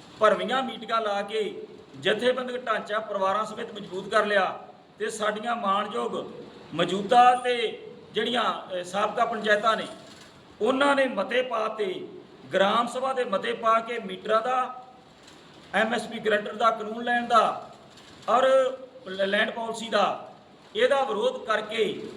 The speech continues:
ਐਮ ਐਸ ਪੀ ਗਰੰਟੀ ਦਾ ਕਾਨੂੰਨ ਲੈਣ ਦੀ ਗੱਲ ਕਰ ਲਈ। ਮੀਟਰ ਵਾਪਸ ਮੋੜ ਦੀ ਗੱਲ ਕਰ ਲਈ। ਦੁਨੀਆ ਦੀ ਕੋਈ ਤਾਕਤ ਪੰਜਾਬੀਓ ਤੁਹਾਨੂੰ ਹਰਾ ਨਹੀਂ ਸਕੂਗੀ। ਤੁਸੀਂ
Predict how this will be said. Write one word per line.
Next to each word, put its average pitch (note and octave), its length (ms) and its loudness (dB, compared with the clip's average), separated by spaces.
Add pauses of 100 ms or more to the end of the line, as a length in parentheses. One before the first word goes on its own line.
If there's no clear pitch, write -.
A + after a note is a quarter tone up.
(140)
ਐਮ A3+ 220 2
ਐਸ - 120 0
ਪੀ A#3+ 140 -8
ਗਰੰਟੀ G#3 300 -2
ਦਾ A#3 120 6
ਕਾਨੂੰਨ A3+ 360 -2
ਲੈਣ A3+ 160 -2
ਦੀ G#3+ 160 -4
ਗੱਲ G3+ 160 4
ਕਰ G3 180 0
ਲਈ। F#3+ 260 -4 (420)
ਮੀਟਰ G3+ 340 -2
ਵਾਪਸ G#3 340 8
ਮੋੜ A#3+ 180 -4
ਦੀ A#3 140 -8
ਗੱਲ G#3+ 180 4
ਕਰ G#3+ 160 -2
ਲਈ। G3+ 280 -4 (380)
ਦੁਨੀਆ A3+ 540 2
ਦੀ A3 260 -8 (120)
ਕੋਈ A3+ 340 2 (120)
ਤਾਕਤ G3+ 400 0
ਪੰਜਾਬੀਓ G#3 840 0 (540)
ਤੁਹਾਨੂੰ F#3 360 -2
ਹਰਾ F3+ 200 2
ਨਹੀਂ F#3+ 120 -6
ਸਕੂਗੀ। D#3+ 400 -12 (440)
ਤੁਸੀਂ C4+ 640 0